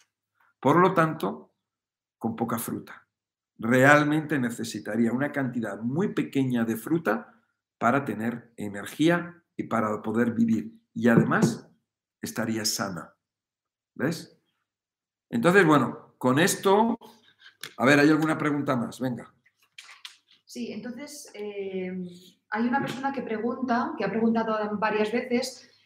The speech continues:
Speaker 2: eh, si el almidón de la banana, como que parece ser que no es tan dañino como el de los cereales, como que hay diferentes gradientes o categorías de, de almidones, ¿verdad?
Speaker 1: Sí, dentro de lo que son los,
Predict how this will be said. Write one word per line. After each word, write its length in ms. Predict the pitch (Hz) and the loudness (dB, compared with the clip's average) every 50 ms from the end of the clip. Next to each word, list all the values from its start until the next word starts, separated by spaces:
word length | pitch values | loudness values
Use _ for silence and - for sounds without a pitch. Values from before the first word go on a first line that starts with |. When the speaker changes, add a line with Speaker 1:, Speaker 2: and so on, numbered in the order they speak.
| _ _ _ | _ _ _
Speaker 2:
eh, 720 | - 214 220 214 208 196 190 190 190 196 190 185 185 - - | 6 6 8 8 6 6 4 2 2 2 2 2 0 0 -4
si 240 | - - - - 226 | -8 -6 0 2 4
el 100 | 208 208 | 4 6
almidón 520 | 202 202 202 202 202 202 202 202 240 254 233 | 4 4 4 2 0 0 0 0 0 0 0
de 80 | 254 254 | 2 2
la 120 | 254 254 | 4 4
banana, 560 | 254 254 254 254 269 277 269 262 262 269 269 - | 4 4 4 4 2 2 2 2 0 0 0 -2
como 180 | 226 208 202 196 | -4 -4 -4 -4
que 80 | 202 | -4
parece 300 | 196 190 196 208 - 247 | -2 -2 -2 -2 -4 -6
ser 240 | 233 - 262 254 254 | -6 -6 -6 -4 -2
que 100 | - 220 | -2 -2
no 100 | 208 220 | -2 -2
es 100 | 233 - | -4 -4
tan 180 | - 247 240 240 | -2 0 2 2
dañino 380 | 233 226 220 233 240 240 254 | 4 4 4 4 4 2 2
como 200 | 233 240 220 208 | 0 -4 -6 -6
el 80 | 202 190 | -6 -6
de 80 | 190 | -4
los 180 | 185 175 175 - | -4 -4 -4 -4
cereales, 680 | - 190 170 170 180 185 190 175 156 147 143 - - - | -6 -4 -4 -2 -2 -2 -2 -2 -4 -6 -10 -12 -14 -12
como 180 | - 196 196 190 | -8 -6 -4 -2
que 100 | 202 214 | 0 2
hay 100 | 214 233 | 2 4
diferentes 920 | 233 240 233 254 240 233 240 233 233 233 233 233 - - - - _ _ _ | 2 2 0 2 4 6 6 6 6 4 2 0 -2 -8 -14 -20 _ _ _
gradientes 760 | - 208 208 214 208 202 220 220 220 226 226 220 208 208 - | -6 0 2 2 2 4 4 4 4 4 4 2 0 -2 -2
o 40 | 208 | -4
categorías 680 | 196 190 190 196 196 190 185 185 208 202 196 185 175 | -4 -4 -4 -4 -2 -2 -2 0 0 0 0 0 -2
de, 200 | 170 185 180 180 175 | -2 -2 -2 -2 -2
de 80 | 185 | -2
almidones, 600 | 185 180 170 175 170 165 190 185 170 156 151 - | -2 -2 0 0 0 0 0 0 -2 -2 -4 -8
¿verdad? 240 | - 180 175 208 233 - | -8 -8 -6 -6 -6 -6
Speaker 1:
Sí, 520 | - - - - 147 139 - - - - - | -4 -2 6 12 12 12 12 12 8 2 -2
dentro 500 | 117 113 131 147 170 170 165 208 214 220 | 8 12 12 12 12 12 12 12 12 12
de 100 | 214 208 | 12 12
lo 200 | 196 185 180 - | 12 12 12 10
que 140 | - 139 135 | 8 6 6
son 380 | 135 - - 156 160 160 156 139 | 6 6 6 6 8 8 8 8
los, 480 | 131 127 120 - - - - - _ | 8 8 6 4 0 -4 -8 -12 _